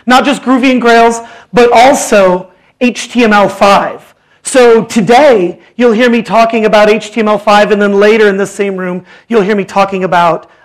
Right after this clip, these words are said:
uh, microformats, uh, R D F A and microformats. But before we get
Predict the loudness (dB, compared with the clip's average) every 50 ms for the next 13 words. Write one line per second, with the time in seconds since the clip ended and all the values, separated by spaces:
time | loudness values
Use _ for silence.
0 | _ -2 0 0 0 -2 -2 -2 -2 -2 0 0 -2 -2 -2 -2 -2 -2 -2 0
1 | -2 -4 -8 -14 -18 _ -18 -16 -16 -16 -18 -20 -20 _ _ _ _ _ -2 0
2 | 2 2 2 2 2 2 2 0 0 0 0 -2 -2 -2 0 0 0 0 -2 -4
3 | -6 -8 -8 -8 -10 -14 -18 -20 -20 _ -20 -20 -20 _ -20 -20 -20 _ _ -20
4 | -20 -20 _ _ _ _ _ _ _ _ _ _ _ _ _ _ _ _ -20 -20
5 | _ _ -2 0 0 2 0 0 0 2 2 2 2 2 2 2 0 0 0 0
6 | -4 -8 -14 -20 -20